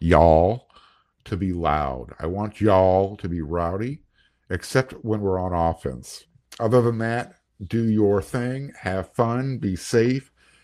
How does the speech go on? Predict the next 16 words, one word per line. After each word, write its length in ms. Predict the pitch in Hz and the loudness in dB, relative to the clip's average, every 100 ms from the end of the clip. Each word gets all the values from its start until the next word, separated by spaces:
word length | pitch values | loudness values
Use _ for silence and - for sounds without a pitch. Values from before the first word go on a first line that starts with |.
| _ - | _ -6
and 160 | 95 | -2
after 240 | 92 92 98 | -2 0 0
the 80 | 92 | 2
game, 360 | 104 104 110 - | 2 0 -2 -6
we'll 280 | 80 82 85 | 0 2 6
be 180 | 87 | 6
running 480 | 78 78 87 95 92 | 4 4 4 4 2
over." 440 | 82 73 69 - - _ _ _ _ _ - - - - _ | 2 2 0 -6 -10 _ _ _ _ _ -20 -20 -20 -20 _
So, 320 | - 80 73 | 0 2 4
uh, 260 | 71 67 67 - _ _ _ _ _ _ _ _ _ _ _ _ _ _ _ - | 4 2 -2 -8 _ _ _ _ _ _ _ _ _ _ _ _ _ _ _ -2
you 120 | 95 | 2
know 80 | 87 | 2
what 100 | 80 | 4
to 80 | |
do, 460 | 87 101 92 71 76 - | 6 8 8 6 0 -4
Legion. 680 | 80 90 85 78 90 95 | 0 2 2 2 4 2